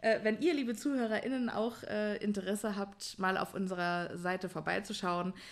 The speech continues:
auf patreon punkt com slash happy potter, glaube ich, steht aber alles auch nochmal in der, äh, Folgeninfo, äh, könnt ihr das tun. So, Martin, wie hat dir der Backlash von der letzten Folge gefallen?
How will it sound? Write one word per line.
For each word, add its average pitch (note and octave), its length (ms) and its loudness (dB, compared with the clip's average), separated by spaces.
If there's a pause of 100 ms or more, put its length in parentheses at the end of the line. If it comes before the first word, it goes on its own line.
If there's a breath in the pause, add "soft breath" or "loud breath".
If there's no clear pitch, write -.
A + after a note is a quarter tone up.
(140 loud breath)
auf G3+ 260 2
patreon G#3+ 800 2
punkt G#3+ 400 0
com G#3+ 320 4
slash - 600 -4
happy F#3 480 -2
potter, G#3 320 -4
glaube F3+ 300 0
ich, F3+ 100 -12 (240 loud breath)
steht C4 240 0
aber G#3 160 6
alles G3+ 180 2
auch F#3+ 140 0
nochmal F#3+ 320 0
in F3+ 100 -2
der, E3+ 320 0
äh, D#3 100 0
Folgeninfo, F3 840 0 (340 loud breath)
äh, E3+ 140 -2
könnt A3 380 0
ihr F3+ 120 2
das D3+ 280 -4 (180)
tun. C4 320 4 (760 loud breath)
So, A#3 520 6
Martin, G#3+ 720 4 (260)
wie D4 460 4
hat C4+ 540 -2
dir C4 100 4
der A3+ 160 6
Backlash B3+ 880 4
von A#3+ 220 4
der G#3 100 8
letzten G#3 460 4
Folge E3+ 480 4
gefallen? D#3 840 -2